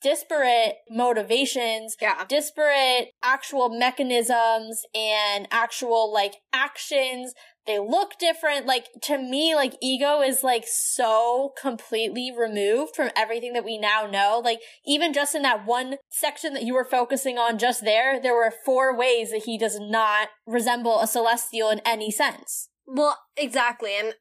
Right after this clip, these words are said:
Speaker 2: the thing is, is he's called Ego the Living Planet, right? Like, in the comics, this is who he is referred to. You know, you could have left it at that.
Speaker 1: Agreed.
Speaker 2: But instead,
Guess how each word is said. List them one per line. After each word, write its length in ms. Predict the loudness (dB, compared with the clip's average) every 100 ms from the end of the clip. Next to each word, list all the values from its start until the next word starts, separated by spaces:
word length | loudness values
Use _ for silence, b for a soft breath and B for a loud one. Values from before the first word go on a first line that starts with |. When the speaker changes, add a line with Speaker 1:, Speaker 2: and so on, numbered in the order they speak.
| -6
Speaker 2:
the 120 | -2 0
thing 260 | 0 2
is, 180 | 2 0
is 160 | -4 -2
he's 160 | -4
called 220 | 0 -2 -2
Ego 280 | -4 0 2
the 80 |
Living 300 | 2 2 -2 -2
Planet, 380 | -4 -4 -4
right? 280 | 0 2 2
Like, 220 | -2 -4 B B B -2
in 160 | 0
the 100 | 0
comics, 560 | 2 0 2 -2 -6 -8
this 200 | -6 -4
is 120 | -2
who 120 | -2
he 140 | 0 0
is 120 | 0
referred 360 | -2 0 0 -2
to. 120 | -12 -14 _ _
You 160 | -2 2
know, 140 | 2
you 180 | 0 0
could 120 | 0
have 80 | 2
left 260 | 0 0
it 60 | 0
at 160 | 2 4
that. 340 | 4 4 0 -2
Speaker 1:
Agreed. 220 | 0 2
Speaker 2:
But 80 | 0
instead, 500 | -2 -2 0 0